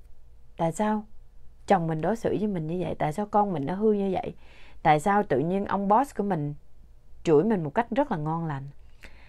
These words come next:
Mình đã làm gì sai? Làm gì có lỗi đây?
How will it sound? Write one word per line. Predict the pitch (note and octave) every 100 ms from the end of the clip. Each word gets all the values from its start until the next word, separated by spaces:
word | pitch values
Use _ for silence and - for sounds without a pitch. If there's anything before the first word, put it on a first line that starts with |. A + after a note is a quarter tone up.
| - - - - - - - - -
Mình | F#3
đã | E3+ F#3
làm | G3 E3+
gì | D#3
sai? | D3 F3+ F#3 G3+ - - - - - - - - - - - - - -
Làm | F#3 F3+ F3
gì | E3+
có | - A#3
lỗi | F#3 D3+ F#3+
đây? | G3